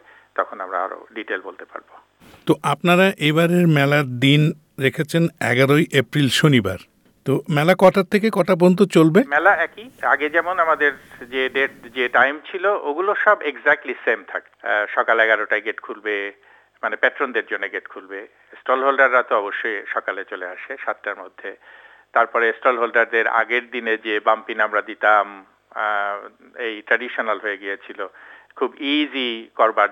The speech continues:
Speaker 1: জন্যে, পরের দিনের অপারেশন যাতে ইজি হয়, ওগুলো সেম থাকবে। আগের দিনের, আহ, প্যাট্রন, আহ, কি বলে, স্টল হোল্ডার যারা, যত স্টল হোল্ডার,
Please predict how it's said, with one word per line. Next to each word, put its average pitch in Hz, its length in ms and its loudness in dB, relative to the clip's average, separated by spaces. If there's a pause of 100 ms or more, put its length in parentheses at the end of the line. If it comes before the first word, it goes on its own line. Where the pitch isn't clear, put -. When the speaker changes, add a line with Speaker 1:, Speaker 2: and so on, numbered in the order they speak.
Speaker 1:
জন্যে, 101 240 -8
পরের 113 340 -2
দিনের 120 260 -2
অপারেশন 101 540 -6
যাতে 101 200 -10
ইজি 98 280 -16
হয়, 95 240 -8 (400)
ওগুলো 185 360 0
সেম 127 260 2
থাকবে। - 360 -12 (340)
আগের 120 260 -2
দিনের, 117 400 -2
আহ, 104 560 -2
প্যাট্রন, 110 560 -6
আহ, 120 180 -6
কি 113 120 -12
বলে, 104 500 -4
স্টল 120 220 0
হোল্ডার 107 380 -2
যারা, 101 260 2 (200)
যত 113 220 -4
স্টল 104 340 -8
হোল্ডার, 95 280 -12